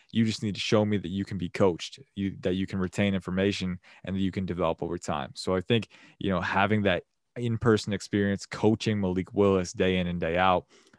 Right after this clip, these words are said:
might have given the Lions some insight onto how he, they can develop him as a player. So I, I, I could see that happening off chance, but I don't think it's out of the realm of the possibility, especially with, you know, how much Q B value gets driven up.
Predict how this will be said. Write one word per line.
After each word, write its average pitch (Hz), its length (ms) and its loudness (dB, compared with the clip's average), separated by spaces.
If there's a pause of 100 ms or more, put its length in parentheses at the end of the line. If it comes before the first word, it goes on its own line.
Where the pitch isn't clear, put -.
(120)
might 98 320 4
have 92 120 2
given 95 220 2
the 90 100 -2
Lions 92 400 0
some 90 160 -8
insight 92 460 -2
onto 87 180 -2
how 87 320 0 (220)
he, 104 200 -2
they 92 180 0
can 92 140 -4
develop 90 380 0
him 87 100 -8
as 78 120 -8
a 82 60 -8
player. 98 400 2 (300)
So - 140 -2
I, 104 340 4
I, 110 140 -2
I 113 40 2
could 143 260 2
see 131 180 2
that 104 140 4
happening 117 520 0 (100)
off 101 260 0
chance, 110 460 0
but 98 260 0 (320)
I 95 100 2
don't 101 280 2
think 98 120 -2
it's 92 100 -8
out 95 100 4
of 87 60 -2
the 82 80 -6
realm 80 160 -4
of 69 80 -8
the 69 60 -14
possibility, 73 600 -6
especially 110 460 2
with, 95 280 0
you 95 80 -2
know, 85 120 -2
how 92 320 0
much 87 420 -4 (320)
Q - 180 0
B 95 160 0
value 90 380 0
gets 87 180 -10
driven 92 340 -2
up. 95 220 2